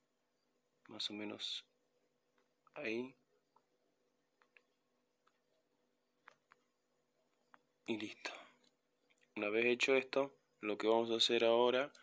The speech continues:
es, eh, crear una capa vacía, aunque ya tenemos lo que vendría a ser una capa vacía.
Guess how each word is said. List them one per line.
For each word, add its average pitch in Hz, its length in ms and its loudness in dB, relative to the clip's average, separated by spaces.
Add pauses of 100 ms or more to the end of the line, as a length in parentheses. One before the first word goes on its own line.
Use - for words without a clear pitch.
(580)
es, 110 500 4
eh, 104 720 0 (1000)
crear 104 440 -2 (260)
una 101 180 -6
capa 117 240 0
vacía, 131 520 4 (1300)
aunque 117 380 2
ya 110 140 2
tenemos 113 340 0
lo 107 80 -4
que 104 80 -4
vendría 104 240 -4
a - 20 -2
ser 110 160 -2
una 104 140 -2
capa 110 180 0
vacía. 107 500 0